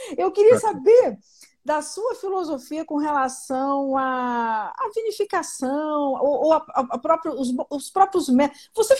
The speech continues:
Speaker 1: segue uma linha mais de mínima intervenção, ou você segue uma vini-, uma vinificação mais convencional, Saul? Qual que é a tua filosofia na Leone?
Speaker 2: Não, é, é mínima intervenção.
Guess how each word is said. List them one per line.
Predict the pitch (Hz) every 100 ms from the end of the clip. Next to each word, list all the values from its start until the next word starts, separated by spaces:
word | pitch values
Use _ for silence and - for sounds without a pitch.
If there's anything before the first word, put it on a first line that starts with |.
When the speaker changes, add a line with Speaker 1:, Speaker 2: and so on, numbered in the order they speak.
| -
Speaker 1:
segue | - 320 311 247 247 - _ _
uma | 247 254 254
linha | 226 254 254 226
mais | 214 220 226 220 214 190 185
de | 165 208 196 180 -
mínima | 240 339 330 262
intervenção, | 233 214 226 208 190 - 226 269 370 440 480 - _
ou | 202 302 320
você | 330 381
segue | - 349 311 277
uma | 294 277
vini-, | 262 269 262
uma | 233 240
vinificação | 233 247 262 240 277
mais | 247 247
convencional, | - 247 247 247 - 254 220 214 202
Saul? | - 233 247
Qual | 311
que | 320
é | 320
a |
tua | 294 285 254
filosofia | 247 247 240 226 - 196 180 131
na | 180 190
Leone? | 196 160 - _ _ _ _ _ _ _ _ _ _ _ _ _ -
Speaker 2:
Não, | 151 139 - -
é, | 135 139 147 - 139
é |
mínima | 135 143 160 202 214 202 180
intervenção. | 160 156 135 127 - 98 78